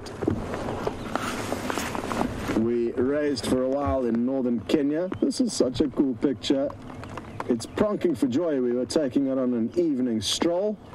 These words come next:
as we did every evening and morning, and it's pronking in the air, all four feet. And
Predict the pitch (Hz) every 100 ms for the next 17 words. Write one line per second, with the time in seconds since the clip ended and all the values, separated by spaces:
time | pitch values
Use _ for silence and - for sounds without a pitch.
0 | - - - - - - - - - 120
1 | 104 113 104 160 135 113 117 123 139 139
2 | 131 110 113 131 147 202 - - - -
3 | - - - 123 135 131 - - 127 123
4 | - - 247 233 - 180 170 160 165 151
5 | 139 120 143 151 - 175 139 107 156 110
6 | - - - - - - - - - -
7 | 113 113 113